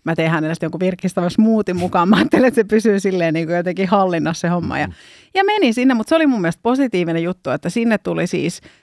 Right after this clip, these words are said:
Speaker 1: kymmenen katsojaa lisää siihen lähetykseen.
Speaker 2: Wow.
Speaker 1: Mieti vappupäivän niin kuin aamuna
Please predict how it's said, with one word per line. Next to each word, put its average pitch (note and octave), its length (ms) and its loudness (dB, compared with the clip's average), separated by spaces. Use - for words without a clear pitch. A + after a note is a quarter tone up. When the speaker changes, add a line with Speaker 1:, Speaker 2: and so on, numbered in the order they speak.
Speaker 1:
kymmenen A#3+ 600 2
katsojaa F3 800 -2
lisää F3 580 0
siihen E3+ 340 -2
lähetykseen. F3+ 720 -4
Speaker 2:
Wow. A2 260 -4
Speaker 1:
Mieti A#3 280 4
vappupäivän G#3 1000 -2
niin E3 100 -2
kuin - 120 -4
aamuna C#4+ 260 4